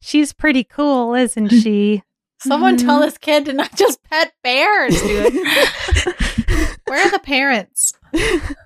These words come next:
Speaker 1: She, it's like, she just wants me to let you know that maybe you should ask first next time you try and pet.
Speaker 3: Oh.
Speaker 1: It's like, 'cause
Speaker 3: Can I
Speaker 1: bears can be kinda, well, as you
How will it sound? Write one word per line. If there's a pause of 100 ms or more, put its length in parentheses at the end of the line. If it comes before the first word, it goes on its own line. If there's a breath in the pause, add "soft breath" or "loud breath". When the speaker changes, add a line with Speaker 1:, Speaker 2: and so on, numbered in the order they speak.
(500 loud breath)
Speaker 1:
She, (440)
it's
like,
she
just
wants
me
to
let
you
know
that (480)
maybe
you
should
ask (120)
first (160)
next
time
you
try
and
pet. (680)
Speaker 3:
Oh. (500)
Speaker 1:
It's
like,
'cause
Speaker 3:
Can
I (180)
Speaker 1:
bears
can
be
kinda, (360)
well,
as
you